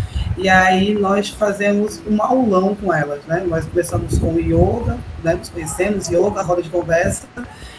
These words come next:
depois nós, T P M, ensinamos essas mulheres a surfar, né? O,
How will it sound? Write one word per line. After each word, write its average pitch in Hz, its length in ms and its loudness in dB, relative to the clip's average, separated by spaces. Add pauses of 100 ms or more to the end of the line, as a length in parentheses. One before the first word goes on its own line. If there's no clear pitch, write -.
(140)
depois 185 600 2
nós, 196 360 4
T 196 120 -4
P 190 100 -6
M, 180 220 6
ensinamos 175 460 2
essas 202 320 -2
mulheres 175 420 2
a 165 80 0
surfar, 170 680 0 (520)
né? 165 320 6
O, 185 300 2